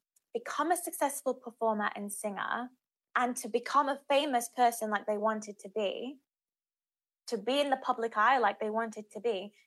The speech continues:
in a way that actually supported their mindset and mental health development,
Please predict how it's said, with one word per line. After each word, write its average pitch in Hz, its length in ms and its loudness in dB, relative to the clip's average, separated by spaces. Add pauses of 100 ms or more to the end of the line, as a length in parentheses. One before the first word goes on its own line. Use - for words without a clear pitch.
(120)
in 254 140 -2
a 277 60 2
way 262 220 2
that - 140 -2
actually 254 400 -4
supported 214 800 -2 (800)
their 220 160 6
mindset 240 600 0
and 214 100 -4
mental 214 280 -4
health 214 240 -2
development, 208 640 -4